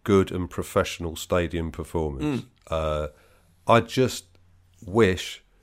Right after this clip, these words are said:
Speaker 1: that, see, what I wish is that Queen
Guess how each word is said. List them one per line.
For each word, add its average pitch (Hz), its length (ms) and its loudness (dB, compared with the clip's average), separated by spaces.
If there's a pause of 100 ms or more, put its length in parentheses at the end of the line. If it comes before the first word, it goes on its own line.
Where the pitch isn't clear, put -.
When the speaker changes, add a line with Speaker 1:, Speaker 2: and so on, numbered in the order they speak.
(460)
Speaker 1:
that, 95 280 0 (540)
see, 120 180 2
what 117 280 4
I 131 120 6
wish 110 480 0
is - 220 -10
that 92 180 -10
Queen 95 560 -2